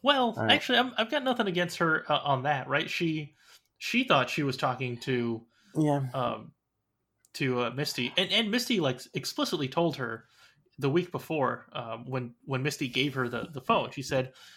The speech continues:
Speaker 1: "There's only one number in it, i-, uh, if it's from that number, it's me.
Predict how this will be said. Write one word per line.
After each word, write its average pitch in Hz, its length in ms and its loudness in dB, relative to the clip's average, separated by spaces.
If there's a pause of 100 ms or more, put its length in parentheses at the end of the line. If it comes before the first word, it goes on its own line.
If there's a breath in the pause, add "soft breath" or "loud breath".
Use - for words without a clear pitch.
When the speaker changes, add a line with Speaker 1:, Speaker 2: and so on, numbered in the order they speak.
(200 soft breath)
Speaker 1:
"There's 139 160 0
only 151 180 2
one 151 220 0
number 135 280 2
in 117 100 -4
it, - 80 -12 (600)
i-, 123 280 -4
uh, 120 300 2
if 127 160 -4
it's 123 100 -8
from 151 200 0
that 135 180 -2
number, 135 360 0
it's - 200 -8
me. 131 260 -6